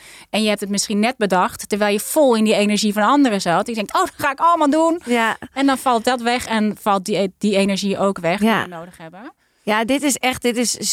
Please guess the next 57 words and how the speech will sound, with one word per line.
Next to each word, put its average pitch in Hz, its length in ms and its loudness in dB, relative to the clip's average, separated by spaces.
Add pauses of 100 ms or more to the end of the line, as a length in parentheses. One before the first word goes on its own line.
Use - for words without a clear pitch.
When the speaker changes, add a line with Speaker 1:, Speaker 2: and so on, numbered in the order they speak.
(120)
Speaker 2:
zo 285 260 2
ontzettend 226 500 -2
herkenbaar. 202 640 -2
Speaker 1:
Ja. 262 180 -8
Speaker 2:
Ja, 208 280 -2
dit 233 200 -2
is 240 100 -2
het 233 100 -2
helemaal. 233 580 2
En, 214 160 0
en 277 220 0
dan, 269 240 0
dat 262 140 0
ik 254 100 -4
dan 247 180 0
ook 302 240 0
daarna 220 260 0
in 202 100 -2
shock 233 280 0
ben, 220 120 0
dat 220 120 0
ik 233 80 -2
denk, 226 200 0
hoe 226 160 -6
kan 285 160 0
ik 285 100 -2
nou 262 140 0
geen 254 160 -2
energie 262 680 2
hebben? 202 280 2
Speaker 1:
Nee. 202 100 2
Speaker 2:
Ik 262 100 -2
had 320 140 -2
het - 100 -8
toch, 302 140 -2 (500)
die 381 200 2
echt - 200 -4 (200)
vijf, 349 520 -2
tien 330 160 2
minuten 320 260 2
geleden 277 240 0
had 269 100 0
ik 269 100 -6
nog 262 160 -2
helemaal 277 220 0
bedacht, 247 240 -2
ja, 196 140 -6
ga 208 120 -6
ik 220 120 -6
dat 262 140 0
nog 247 120 -2
even, 247 200 -2
die 214 100 -2
voice-overs, 247 560 0
bla, 277 200 0
bla, 247 120 0
bla. - 100 -8